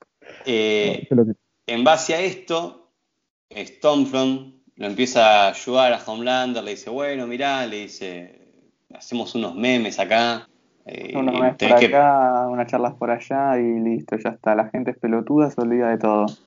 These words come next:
Speaker 3: Y lo peor es que eso pasa.
Speaker 1: Eh, sí, sí, pasa,
Speaker 2: Claro.
Speaker 1: pasa. O-, cuando claramente tenés el video del chabón matando a un civil y yéndose encima, porque no es que, uh, dice, "uh, pobrecito", no, dice, "ah, listo, nos vemos", y se va.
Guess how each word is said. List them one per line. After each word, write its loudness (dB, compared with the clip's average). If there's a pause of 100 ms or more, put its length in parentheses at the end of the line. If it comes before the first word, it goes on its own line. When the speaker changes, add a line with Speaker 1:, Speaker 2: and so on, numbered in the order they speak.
(560)
Speaker 3:
Y 0
lo 4
peor 2
es -2
que -2
eso -2
pasa. 0 (880)
Speaker 1:
Eh, 6
sí, 4
sí, 0
pasa, 4
Speaker 2:
Claro. 6
Speaker 1:
pasa. 2 (100)
O-, -10
cuando -4
claramente -2
tenés -8
el -2
video -4
del -6
chabón -2 (580)
matando -4
a 0
un -4
civil -6
y -6
yéndose 0
encima, -6 (720)
porque -8
no -4
es -4
que, -8
uh, 0
dice, -2
"uh, -6
pobrecito", -6
no, 4
dice, -2
"ah, 4
listo, 2
nos 2
vemos", 0 (280)
y -12
se 0
va. 4